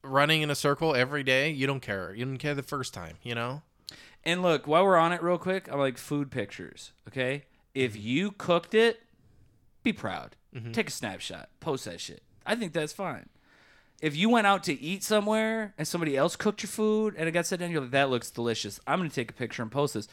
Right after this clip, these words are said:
Speaker 2: No.
Speaker 1: Mm-hmm.
Speaker 2: Nope. Really, like, I'm be-, like
Speaker 1: We don't need any more f-, pictures of food
Speaker 2: No.
Speaker 1: from restaurants?
Speaker 2: Nope.
Speaker 1: 'Cause you know there's probably covid all over it.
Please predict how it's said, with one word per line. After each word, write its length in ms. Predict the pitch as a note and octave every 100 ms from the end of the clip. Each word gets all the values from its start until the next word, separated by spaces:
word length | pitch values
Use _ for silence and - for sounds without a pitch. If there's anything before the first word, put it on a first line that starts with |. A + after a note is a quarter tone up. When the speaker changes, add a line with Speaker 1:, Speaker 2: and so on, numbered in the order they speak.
| - _ _ _ -
Speaker 2:
No. 220 | G#2 - - _ _ _
Speaker 1:
Mm-hmm. 260 | D#3+ B2+ A2+ A#2+ -
Speaker 2:
Nope. 140 | B2 _ _ - _ _
Really, 460 | - F#3+ A#3 F3 D3+
like, 260 | C#3+ D3 C#3
I'm 160 | D3+
be-, 120 | C#3+ A#2+ -
like 340 | C#3+ C3 A#2+ - _ _ C#3+
Speaker 1:
We 120 | D3
don't 140 | D3+
need 80 | D3+
any 120 | D3
more 140 | D3 C#3+
f-, 160 | - -
pictures 300 | D3 C3+ C#3+
of 80 | B2 - _ _
food 320 | - C#3+ D3+ -
Speaker 2:
No. 140 | C#3+
Speaker 1:
from 120 | A#2 C#3
restaurants? 460 | C#3 E3 E3 -
Speaker 2:
Nope. 140 | C#3+ F#3+ _ - - _
Speaker 1:
'Cause 160 | E3 D#3+
you 80 |
know 60 | G#3
there's 140 | A#3 -
probably 200 | D3+ G2+
covid 360 | - C3 A2
all 180 | G2 G2
over 200 | F#2+ G2+
it. 160 | A2